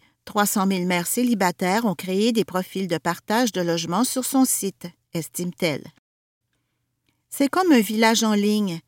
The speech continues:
sauf que les femmes se rencontrent en personne, explique Madame Boss, soixante-neuf ans. En Floride, Tessa Gilder et Kristen Betty Keffer n'ont pas l'intention de rester éternellement dans cette maison de quatre chambres près de Jacksonville.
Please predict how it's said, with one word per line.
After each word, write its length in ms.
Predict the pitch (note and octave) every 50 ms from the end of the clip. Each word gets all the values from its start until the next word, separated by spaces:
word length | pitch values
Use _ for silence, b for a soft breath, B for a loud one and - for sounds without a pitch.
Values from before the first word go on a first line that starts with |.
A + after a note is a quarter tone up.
| _ _ _ _ _
sauf 280 | - - - D#4 E4+ -
que 100 | - A#3
les 160 | G#3 G3+ G3
femmes 300 | F#3+ - - A3 B3+ C4+
se 120 | - - G#3+
rencontrent 500 | - F3+ F3+ F3+ - F3+ G3+ A#3 - B3
en 80 | A#3+
personne, 600 | - B3+ B3 A3+ - - G3 F3+ F3 F3 F3 F#3 - _ _ _ _ _ _ _ _ -
explique 500 | - E3+ - - - - G3+ A3+ - -
Madame 380 | F#3+ E3 E3 E3 D#3+ D#3 D#3+
Boss, 400 | D3+ D#3+ D3+ D#3+ G#3+ - - - - _
soixante-neuf 760 | - - - C4 - - C4 B3+ A#3 G#3+ G3 F#3 F3+ E3 D#3+
ans. 140 | D3 C#3+ D3 - _ _ _ _ _ _ _ _ _ _ _ _ _ _ _ _ _ _ _ _ _ _ _ _ _ _ -
En 120 | F3+ F#3+
Floride, 600 | F3+ - G#3 G#3+ G#3+ F3+ G#3 B3 C#4+ - G3 E3+ - _ _ _ _ _ _ _
Tessa 300 | - A#3+ C4+ - - E4 D#4+
Gilder 460 | B3+ C4 B3 A3+ G3 A3 G3+ F#3+ F#3+ - -
et 80 | - F3+
Kristen 500 | - - B3 B3+ - - - A#3+ A#3 G#3
Betty 320 | E3+ E3+ F#3 - - G#3 F#3
Keffer 520 | - D#3 E3 - - - F3+ F#3 F#3+ G3+ G3
n'ont 160 | F#3+ G3+ A#3 C4
pas 160 | - C#4+ A#3+
l'intention 580 | G3+ F#3 F3 - F3 E3+ E3+ - - F#3 F#3
de 80 | F3 F3+
rester 380 | E3 E3 E3+ - - - G3+ G3
éternellement 640 | G#3 - - A3 A3 A3 G3+ F3+ F3 F3+ F3+ E3+ E3
dans 120 | - F3+
cette 260 | F3+ - G3 F#3 -
maison 320 | - G3 F#3+ F3+ - F#3+ F3+
de 100 | E3 E3+
quatre 340 | - G3 F#3 - - F#3 F#3
chambres 480 | - - - F#3+ F#3+ F#3 E3+ F3 F3+
près 240 | E3 - F3 F3 E3+
de 100 | F#3 F#3
Jacksonville. 800 | E3+ - F3+ F3+ - - F#3+ F#3+ F#3 E3+ F3+ F#3+ F#3 F#3+ F#3+ F#3+